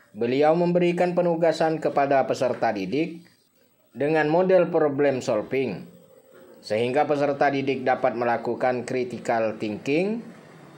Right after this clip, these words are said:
Kemudian, peserta didik melakukan collaboration dengan teman sekelompoknya, serta dapat melakukan creativity dan innovation dalam melakukan praktik yang ditugaskan oleh guru tersebut.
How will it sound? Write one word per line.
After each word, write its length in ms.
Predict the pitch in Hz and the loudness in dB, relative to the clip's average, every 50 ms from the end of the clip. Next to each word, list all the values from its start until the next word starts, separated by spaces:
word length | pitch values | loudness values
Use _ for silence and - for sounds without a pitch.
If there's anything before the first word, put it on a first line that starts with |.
| - - - | -20 -14 -4
Kemudian, 800 | - 139 151 165 170 170 175 175 175 175 180 180 180 180 185 185 185 - - - - - - - - | -2 0 2 2 2 2 4 4 6 6 6 4 2 0 -2 -4 -8 -12 -16 -16 -18 -16 -16 -14 -6
peserta 440 | - 117 - 180 - - - 127 120 | -6 -4 -2 -2 -2 0 0 0 0
didik 320 | 113 117 123 139 165 180 | 0 0 0 -2 -2 -2
melakukan 640 | 170 160 156 156 151 - - 160 156 175 160 156 156 | 0 0 2 2 2 2 0 -2 0 2 2 2 2
collaboration 1120 | 156 156 156 151 147 147 143 147 147 147 143 143 147 - 147 143 139 143 139 135 135 131 131 - - _ _ _ _ _ - - | 2 0 2 2 2 2 2 2 2 2 2 0 0 -2 0 2 2 2 0 -2 -6 -8 -10 -14 -20 _ _ _ _ _ -20 -20
dengan 400 | - 107 127 135 143 139 131 123 | -6 -4 -4 0 0 0 0 0
teman 560 | 135 135 131 131 127 127 127 127 127 127 - | 0 0 2 2 0 0 0 -2 -4 -6 -8
sekelompoknya, 1040 | - - - - - 123 123 120 117 117 123 113 87 107 120 127 156 196 214 175 - - - - - _ _ _ _ _ _ _ | -12 -18 -18 -8 -4 -2 -2 -2 -2 -2 -4 -4 -4 -2 0 0 0 0 -2 -6 -10 -16 -20 -20 -20 _ _ _ _ _ _ _
serta 400 | - - 117 117 113 - 120 113 | -12 -8 -8 -8 -4 -2 -2 0
dapat 320 | 113 123 127 - 156 151 156 | 0 0 2 2 0 0 0
melakukan 640 | 156 156 156 151 151 - 165 151 160 170 165 156 151 | 0 0 0 0 0 0 -4 0 0 0 0 0 -2
creativity 1040 | 160 156 151 151 147 147 160 147 147 147 139 139 - 147 143 143 143 139 135 - - - - - - _ _ _ - 113 | 0 0 2 2 0 0 -2 -4 -4 -4 -8 -6 -4 -2 -2 0 0 -2 -4 -6 -14 -18 -20 -20 -20 _ _ _ -10 -2
dan 240 | 131 139 143 143 131 | 0 0 0 0 -2
innovation 960 | 135 135 135 127 123 - 135 127 117 - 147 139 147 151 156 151 156 - - - - - - - - - 113 | -2 -2 0 -2 0 0 0 -2 -2 0 -2 -2 0 -2 -4 -6 -8 -12 -16 -20 -20 -20 -20 -20 -18 -6 -2
dalam 320 | 135 143 147 143 143 143 | 0 2 2 2 2 2
melakukan 560 | 139 135 131 127 - 147 - 139 135 127 123 - | 2 2 0 0 -2 -4 -2 -2 -2 -4 -2 -2
praktik 400 | 123 120 117 - - 127 120 - 113 | -2 -4 -2 -4 -4 -4 -4 -4 -4
yang 160 | 117 117 113 | -4 -4 -2
ditugaskan 720 | 113 110 - 110 104 98 101 95 87 - - 131 135 120 135 | -2 -4 -4 -4 -4 -4 -4 -4 -4 -2 -2 -2 -2 0 0
oleh 160 | 143 151 147 | 0 0 0
guru 320 | 135 139 143 139 139 131 | 0 0 0 0 0 0
tersebut. 480 | 139 131 120 - 117 104 101 95 - - | 0 -2 -2 -2 -2 -2 -2 -4 -6 -6